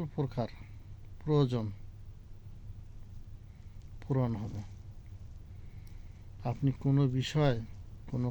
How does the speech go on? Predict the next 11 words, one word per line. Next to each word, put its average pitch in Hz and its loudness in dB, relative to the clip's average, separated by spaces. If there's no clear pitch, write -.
কাজ, 139 10
যে 123 4
কাজটা 131 2
আমার 127 2
করা 127 6
প্রয়োজন, 127 6
এই 123 4
জিনিসটা 127 2
আমার 127 4
পাওয়া 131 6
প্রয়োজন, 131 6